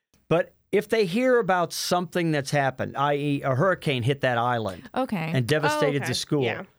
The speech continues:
Speaker 1: So Schwab's went down there. But sometimes it really was at random, or
Speaker 3: Mm-hmm.
Speaker 1: sometimes it was reunions of the secret club back at the
Speaker 2: Okay.
Speaker 1: school.
Speaker 3: Mm-hmm.
Speaker 1: So some of it was an event, some of it something happened, and some of it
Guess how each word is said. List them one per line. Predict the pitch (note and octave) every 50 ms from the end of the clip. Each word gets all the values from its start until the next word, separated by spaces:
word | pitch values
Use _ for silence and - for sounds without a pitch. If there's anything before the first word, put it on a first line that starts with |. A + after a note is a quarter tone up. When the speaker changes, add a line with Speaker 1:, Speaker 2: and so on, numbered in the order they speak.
| _ _ _ _ -
Speaker 1:
So | - D#3+
Schwab's | C#3+ - - E3+ E3 E3 E3 D3 A#2+ B2
went | C3 C#3 B2 G2+
down | B2 A#2+ A#2 A2+ A2
there. | G#2 G2+ G#2 - - - _ _ _ _ _ _ _ _ _ _ _ _ _ _ _ _ _ -
But | A2 F3 G3 -
sometimes | - D4+ E4 D#4+ - A#3+ G#3 F#3+ F3 C3+ B2+
it | D3 D3+
really | D#3+ D#3 D#3 D3 C3
was | A#2+ B2+ C3+ C#3 C3 G#2+
at | B2 - A#2+
random, | C3 C3 C3 B2+ A#2 G#2 G2 - - -
or | C#3 C3+
Speaker 3:
Mm-hmm. | A#3+ A3+
Speaker 1:
sometimes | G#3+ A3+ A#3 G3+ - G#3+ G3+ F#3+ F#3 D#3+ C#3 -
it | D#3+ E3 D#3+ D#3+
was | D3+ D3 C#3 B2+ G#2
reunions | G#2 A#2+ C3 B2+ A#2 A#2+ C3 D#3 F#3 G3+ G3+ F#3 D3+ B2 A#2+ A#2 A#2 A2 - - - _ -
of | C#3 C#3 B2
the | B2+ B2+
secret | - - D3+ C3+ - B2+ -
club | - D3+ C#3 A#2+ F#2+ F2+ - - - _ _ _ _ _ _ _
back | - C3 C3 - -
at |
the | B3 B3+
Speaker 2:
Okay. | - A#3 F3
Speaker 1:
school. | D3 C#3 B2 A2+ G#2+ A#2+ - _ -
Speaker 3:
Mm-hmm. | B3 A#3+ G#3 F3 F3+ G3+ - _ _ _ -
Speaker 1:
So | - A#3 A3+ A3+ - _ _ _ _ -
some | - - G#3+ A#3 A#3
of | A3+ F#3
it | A3 G#3 E3
was | E3 E3 C#3 D3+
an | D#3 D3+
event, | C#3+ A#2+ C#3 E3 F3 F3 F3 -
some | - E3 D3+
of | D#3+ D3+ C#3
it | D3 C#3
something | - - D3+ C#3 - C3+ A#2+ A2
happened, | C3 C#3 D3 D3 - D#3+ D#3+ -
and | - A#2+
some | - - F#3 A3 A#3+
of | A#3 D3+ C3+
it | C3 C3+ -